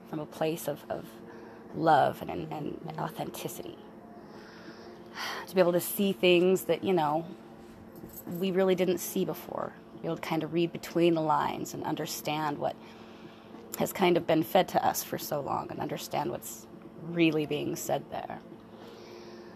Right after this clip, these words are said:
The mantras that Saint Lucy gives us, these ones, I think, are just great for any time, really,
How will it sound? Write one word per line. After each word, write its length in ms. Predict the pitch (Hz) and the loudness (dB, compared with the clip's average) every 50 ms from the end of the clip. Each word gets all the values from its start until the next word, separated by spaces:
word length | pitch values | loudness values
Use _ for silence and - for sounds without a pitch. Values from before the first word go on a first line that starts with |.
| - - - - - - - - - - - - - - - - - - - - - - - - - - | -18 -18 -18 -18 -18 -18 -18 -18 -18 -18 -18 -18 -20 -20 -20 -20 -20 -20 -20 -20 -20 -20 -20 -14 -2 2
The 60 | 180 | 6
mantras 560 | 180 175 170 170 160 - - - 165 156 - | 8 8 8 8 8 6 4 0 0 0 0
that 140 | - - - | -2 -4 -4
Saint 220 | - 165 151 - | -2 -4 -2 -2
Lucy 300 | - 156 160 151 - - 156 | -2 -2 -2 -4 -6 -6 -4
gives 220 | 160 156 147 - | -4 -4 -4 -2
us, 360 | 135 143 - - - - - - - - - | -2 -4 -4 -4 -8 -12 -14 -14 -16 -10 -4
these 220 | 160 180 196 185 190 | 0 0 0 2 4
ones, 400 | 202 196 190 185 - - - - - | 4 6 6 4 2 0 -6 -6 -2
I 140 | - - 165 | 0 0 0
think, 320 | - - 165 165 156 - | 0 0 0 0 0 0
are 120 | - 156 156 | -2 -2 -2
just 400 | 151 160 160 - - - - - - - - - - - - - - - - - - - | -2 -4 -6 -6 -8 -12 -14 -14 -16 -16 -18 -18 -18 -18 -18 -18 -18 -18 -18 -16 -14 0
great 260 | - - 180 190 190 | 6 8 10 10 8
for 160 | - - 156 | 6 2 2
any 240 | - - 147 156 151 | 2 2 2 0 -2
time, 480 | - - - - 151 - - - - - - - - | -4 -6 -8 -6 -6 -6 -6 -6 -8 -10 -12 -14 -10
really, 460 | 165 156 156 156 143 139 - - - | -6 -4 -4 -4 -4 -6 -8 -8 -10